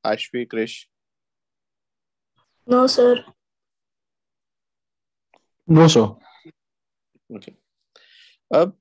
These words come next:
Speaker 1: क्या होता है बेटा कि जब हम vectors को discuss करते हैं ना, तो उसमें कुछ हमें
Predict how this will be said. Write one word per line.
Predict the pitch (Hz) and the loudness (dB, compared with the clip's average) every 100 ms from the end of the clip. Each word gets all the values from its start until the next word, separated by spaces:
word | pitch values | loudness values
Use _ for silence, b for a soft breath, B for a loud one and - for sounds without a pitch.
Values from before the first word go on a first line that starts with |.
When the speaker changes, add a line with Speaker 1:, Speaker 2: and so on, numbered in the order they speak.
| - | -6
Speaker 1:
क्या | 170 185 | -2 0
होता | 180 160 | 2 0
है | |
बेटा | 147 165 | -2 -6
कि | 185 | -8
जब | 175 | -6
हम | 170 | -4
vectors | 127 123 147 151 | -4 -6 -12 -12
को | 151 | -14
discuss | 131 - 147 147 | -14 -14 -12 -8
करते | 143 202 | -8 -10
हैं | 269 | -12
ना, | |
तो | - 147 | -10 -10
उसमें | - 151 | -8 -10
कुछ | 151 151 - | -8 -10 -8
हमें | 139 139 | -6 -6